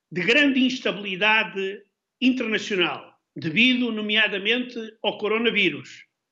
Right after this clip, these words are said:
devido à queda brusca do preço do petróleo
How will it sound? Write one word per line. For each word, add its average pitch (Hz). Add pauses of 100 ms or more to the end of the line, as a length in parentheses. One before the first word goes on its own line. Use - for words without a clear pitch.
(500)
devido 262
à 190
queda 202
brusca 196 (460)
do 160
preço 247
do 214
petróleo 185